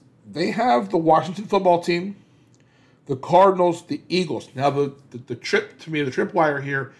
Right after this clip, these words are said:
is the Cardinals. You know, the Cardinals are gonna need every game because the Rams are just a couple of games, or just one back. And you just don't know what's gonna happen there. So, um, I,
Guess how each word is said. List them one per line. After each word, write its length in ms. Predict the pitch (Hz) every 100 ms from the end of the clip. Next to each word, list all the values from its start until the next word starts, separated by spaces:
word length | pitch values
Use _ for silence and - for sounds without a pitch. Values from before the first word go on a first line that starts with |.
| _ _
is 180 | 147 139
the 100 | 135
Cardinals. 680 | 143 147 139 110 - - - _ _ _ _ _ _
You 100 | 127
know, 80 | 120
the 120 | 113
Cardinals 520 | - 139 151 190 190
are 60 | 185
gonna 160 | 180
need 160 | 170 160
every 260 | 160 151 139
game 500 | 135 165 151 131 117
because 260 | 120 143
the 100 | 135
Rams 380 | 139 143 160 165
are 20 |
just 160 | 151 147
a 40 |
couple 260 | - 151 143
of 60 | 127
games, 220 | 127 131
or 200 | 143 135 - _ -
just 180 | 123
one 240 | 156 151 143
back. 340 | 139 - - - _ _ _ _ _ _ _ _ _
And 280 | 131 127 127
you 80 | 123
just 280 | 131 147
don't 240 | - 147 147
know 120 | 139
what's 180 | 135 127
gonna 200 | 139 120
happen 360 | 131 127 117
there. 200 | 98 85
So, 460 | - - - 131 127 - - _ _ _
um, 260 | 135 135 120
I, 320 | 135 135 131